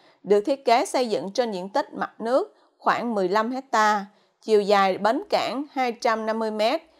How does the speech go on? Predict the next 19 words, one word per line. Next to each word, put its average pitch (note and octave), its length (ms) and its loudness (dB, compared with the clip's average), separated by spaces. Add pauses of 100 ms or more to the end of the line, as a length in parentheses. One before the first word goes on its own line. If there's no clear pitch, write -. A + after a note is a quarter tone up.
(140)
dự G3 180 2
kiến B3 320 -4
khai B3+ 160 0
thác C4+ 300 -4
vào F3 120 0
năm G#3+ 180 -4
hai A#3 140 -2
nghìn F#3+ 220 -4
không G#3 260 -8
trăm G3+ 260 -2
hai G#3+ 120 -10
mươi G3+ 120 -4
lăm. G3 260 0 (840)
Bến C4 260 4
số C#4+ 220 2
ba B3 300 4
của F#3+ 160 -2
dự G3 140 -2
án B3 380 -2